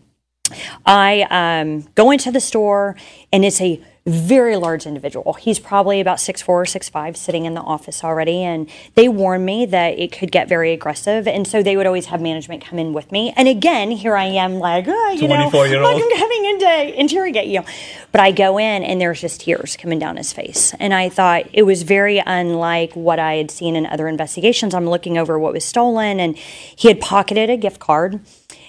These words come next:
Speaker 1: And what I'm seeing, and I could also see what he had actually gotten with the gift card, and it was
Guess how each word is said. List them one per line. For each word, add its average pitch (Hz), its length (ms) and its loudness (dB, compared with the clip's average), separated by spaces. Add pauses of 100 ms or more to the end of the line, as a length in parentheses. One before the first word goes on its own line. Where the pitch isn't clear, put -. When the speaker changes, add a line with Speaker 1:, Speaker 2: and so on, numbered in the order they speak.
(160)
Speaker 1:
And 185 460 2
what 196 180 2
I'm 180 220 0
seeing, 254 260 -2
and 214 80 -2
I 208 140 0
could 202 140 -4
also 226 340 2
see 202 300 -2
what 160 800 -4
he 196 240 0
had 180 40 6
actually 170 360 0
gotten 160 400 -2
with 170 260 0
the 160 80 4
gift 156 160 -2
card, - 260 -6
and 180 140 -4
it - 100 -8
was 160 460 -2